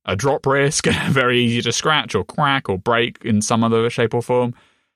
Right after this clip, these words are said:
And so compromising by only making the Apple logo glass, that's a decent solution, and you can imagine them making, like, a, you know, a pad accessory where you just drop the iPad and it could magnetically align to and charge up, which would be nice. And that makes sense.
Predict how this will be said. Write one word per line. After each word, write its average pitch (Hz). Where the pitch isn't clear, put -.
And 110
so 123
compromising 127
by 107
only 110
making 107
the 98
Apple 107
logo 123
glass, 127
that's 294
a 285
decent 135
solution, 127
and 117
you 127
can 123
imagine 117
them 107
making, 104
like, 98
a, 95
you 123
know, 98
a 87
pad 98
accessory 101
where 92
you 87
just -
drop -
the 92
iPad 98
and 92
it 95
could 98
magnetically 90
align 90
to 98
and 92
charge 92
up, 92
which -
would 90
be -
nice. 92
And 202
that 269
makes 196
sense. 196